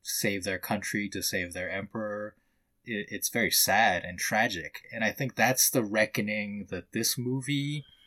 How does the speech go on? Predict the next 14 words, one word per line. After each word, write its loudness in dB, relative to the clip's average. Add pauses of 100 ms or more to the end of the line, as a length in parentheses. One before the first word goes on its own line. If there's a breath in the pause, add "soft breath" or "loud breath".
(220 soft breath)
is -2
trying 0
to 0
have 2 (540)
with -6
Japanese -2
history, -2
a-, -4
and 0
a 0
lot 6
of 2
people, 0
like, 0